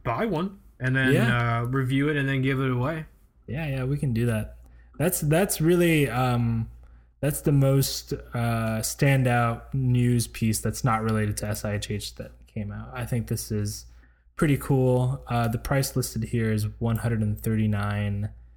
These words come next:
Speaker 2: Singapore dollars. I don't know how much that translates, but it can't be that expensive.
Speaker 1: Not sure. Uh,
Speaker 2: Singapore.
Speaker 1: I know the other baby G's are, like, around or just under a hundred.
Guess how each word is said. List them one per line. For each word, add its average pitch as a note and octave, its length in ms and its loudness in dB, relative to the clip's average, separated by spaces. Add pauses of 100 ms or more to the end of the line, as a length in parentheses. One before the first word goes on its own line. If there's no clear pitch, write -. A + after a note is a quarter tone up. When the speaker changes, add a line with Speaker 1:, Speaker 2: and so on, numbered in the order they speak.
(200)
Speaker 2:
Singapore C#3+ 760 -2
dollars. F#3 680 -2 (480)
I C#3+ 60 -2
don't F#3 120 0
know G3+ 160 0
how G3 80 0
much G3 240 -2
that F#3 180 -4
translates, F#3+ 840 -6 (1000)
but C3+ 80 -4
it C3+ 120 -2
can't F3 220 0
be E3 100 6
that D3 160 4
expensive. A#2 540 0
Speaker 1:
Not A2+ 200 0
sure. A2+ 680 -2 (480)
Uh, A#2 760 -4 (260)
Speaker 2:
Singapore. G#2+ 1300 -6 (520)
Speaker 1:
I C3+ 60 0
know F3 100 2
the D#3+ 140 0
other D3+ 260 0
baby C#3+ 300 2
G's B2+ 600 0 (220)
are, B2 200 -2
like, A#2 340 -2 (760)
around B2 480 -2
or A#2+ 80 0
just C3 260 -6
under A#2 320 -4
a G#2 60 -6
hundred. A#2 480 -6